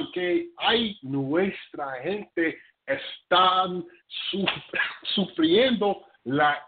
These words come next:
ira de Dios por nuestra rebelión, que nosotros hicimos la decisión de hacer.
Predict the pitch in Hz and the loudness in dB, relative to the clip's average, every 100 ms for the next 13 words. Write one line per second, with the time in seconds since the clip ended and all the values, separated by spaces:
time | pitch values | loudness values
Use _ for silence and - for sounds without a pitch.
0 | _ - - 247 202 160 - - 110 151 | _ -6 -2 0 2 0 -2 -14 -2 2
1 | 185 180 185 233 233 - - _ - 208 | 2 0 2 4 4 0 -12 _ 0 2
2 | 339 - - 160 202 185 262 277 - 220 | 2 -6 -10 -6 -2 2 2 2 -2 0
3 | 208 233 - - 151 196 185 190 196 214 | 0 -2 -10 -10 -2 2 4 2 0 -4
4 | 320 359 190 - _ _ _ _ _ _ | -4 -2 -2 -4 _ _ _ _ _ _
5 | _ _ _ _ _ _ _ - 190 196 | _ _ _ _ _ _ _ 0 2 4
6 | 202 226 359 330 240 247 - - _ _ | 4 2 2 2 0 0 -6 -18 _ _
7 | _ - 226 202 - 311 254 220 214 - | _ -4 -2 -2 2 2 4 0 -2 -14
8 | - 110 139 139 127 143 143 156 - - | -8 0 2 2 0 -2 -4 -10 -12 -2
9 | 185 240 214 226 _ _ _ - 107 180 | 0 2 -2 -4 _ _ _ -10 0 0
10 | 214 - _ _ - - - - 131 160 | 0 -4 _ _ -20 -18 -18 -18 -14 -14
11 | 143 | -14